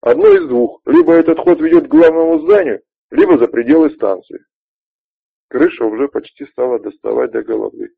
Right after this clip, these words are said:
Бойцы, пригибаясь, направились к люку и стали по одному спускаться по лестнице в темноту. Внизу зажигались усиленные фонари, вследствие полной темноты в туннеле. Последним спустился Рыжий и Грач.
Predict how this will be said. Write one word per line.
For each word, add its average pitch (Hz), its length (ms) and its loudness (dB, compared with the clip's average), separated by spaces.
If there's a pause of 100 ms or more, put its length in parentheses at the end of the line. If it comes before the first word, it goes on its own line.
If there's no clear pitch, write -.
Бойцы, 110 380 -6
пригибаясь, 107 680 -8
направились 104 520 -8
к - 100 -20
люку 123 260 -12
и 98 60 -10
стали 127 280 -10
по 104 220 -10
одному 104 320 -10
спускаться 113 540 -14
по - 180 -14
лестнице 110 420 -12
в - 80 -20
темноту. 113 500 -20 (880)
Внизу 117 420 -10
зажигались 104 580 -10 (400)
усиленные 123 560 -12
фонари, 113 540 -14 (100)
вследствие 117 500 -10
полной 117 360 -12
темноты 110 440 -14
в - 120 -20
туннеле. 95 340 -20 (680)
Последним 113 500 -4
спустился 113 640 -10
Рыжий 120 320 -10
и - 20 -12
Грач. 98 380 -14